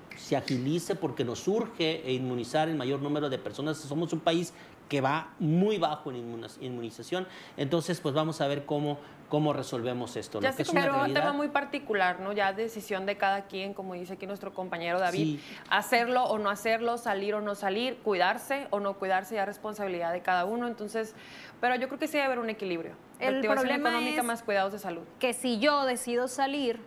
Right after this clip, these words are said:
Speaker 3: y no me cuido, no solamente me afecta a mí, le afecta a todas las personas que están a mi alrededor. Imagínate que yo hoy llegue y estamos participando aquí y por irresponsable ustedes la lleven. O sea, esta es, esta es la cuestión.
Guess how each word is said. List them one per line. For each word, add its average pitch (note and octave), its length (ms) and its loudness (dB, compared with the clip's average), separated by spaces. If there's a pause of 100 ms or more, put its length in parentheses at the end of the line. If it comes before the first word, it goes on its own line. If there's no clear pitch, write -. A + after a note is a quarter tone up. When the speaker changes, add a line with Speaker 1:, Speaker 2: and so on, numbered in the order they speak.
(420)
Speaker 3:
y A#3+ 120 -2
no A3+ 140 0
me C#4 160 0
cuido, B3+ 460 0 (240)
no G#3+ 180 -4
solamente B3 400 -2
me C4 80 0
afecta G#3 300 -4
a G#3+ 40 -2
mí, B3 160 -2 (680)
le G#3 80 0
afecta A3+ 280 -2
a - 20 -14
todas C#4+ 260 2
las C#4 100 0
personas B3 380 -4
que - 80 -18
están A#3+ 140 -6
a - 20 -6
mi A#3+ 80 -6
alrededor. A3+ 180 -6
Imagínate E4+ 500 0
que A#3 200 0
yo C4 240 0
hoy A#3 300 -2 (280)
llegue A#3 380 -2 (680)
y F#3+ 60 -6
estamos B3 400 -2 (600)
participando A#3 640 -2
aquí C4+ 320 -4 (560)
y A#3 80 -2
por A#3 220 0
irresponsable A3+ 960 0
ustedes G#3+ 340 -4
la G#3+ 120 -2
lleven. G#3 360 -2 (280)
O - 20 -20
sea, B3+ 120 0
esta D4 260 0
es, D4 120 -2
esta C#4+ 200 0
es D#4+ 60 0
la D#4 140 2
cuestión. A3 560 -2